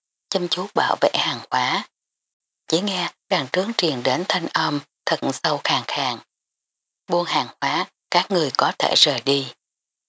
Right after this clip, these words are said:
Thất nhàng cao mày, đã xảy ra chuyện gì? Cướp gì đó sao? Đã thấy lão giả bên cạnh sắc mặt u ám, nói một tiếng. "Nguy rồi, gặp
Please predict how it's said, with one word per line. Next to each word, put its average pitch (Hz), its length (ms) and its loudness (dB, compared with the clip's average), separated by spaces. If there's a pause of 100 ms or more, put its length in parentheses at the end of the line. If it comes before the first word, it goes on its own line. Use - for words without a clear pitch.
(520)
Thất - 220 2
nhàng 160 280 0
cao 170 180 4
mày, 147 380 -2 (340)
đã 160 300 2
xảy 151 180 4
ra 175 200 2 (100)
chuyện 139 220 -6
gì? 135 340 -2 (680)
Cướp 240 220 4
gì 151 180 0
đó 147 200 4
sao? 160 420 2 (680)
Đã 151 220 0
thấy 190 240 -4 (100)
lão 170 260 0
giả 135 180 2
bên 170 320 0
cạnh 135 200 0
sắc 226 240 4
mặt 185 260 0
u 156 160 0
ám, 143 360 -2 (240)
nói 165 180 2
một 202 200 4 (100)
tiếng. 165 260 0 (760)
"Nguy 196 140 4
rồi, 143 320 2 (220)
gặp 131 140 4